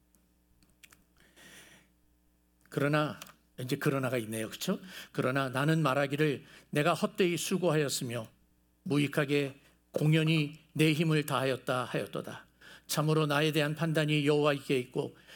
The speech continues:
나의 보응이 나의 하나님께 있-, 있느니라."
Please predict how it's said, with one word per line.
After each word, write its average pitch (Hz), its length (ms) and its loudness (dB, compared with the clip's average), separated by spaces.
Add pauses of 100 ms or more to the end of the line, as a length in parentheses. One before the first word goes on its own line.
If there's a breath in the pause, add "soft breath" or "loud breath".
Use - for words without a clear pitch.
나의 131 280 0
보응이 131 360 -2
나의 113 320 -6
하나님께 143 760 -4
있-, 127 220 -8 (180)
있느니라." 104 480 -8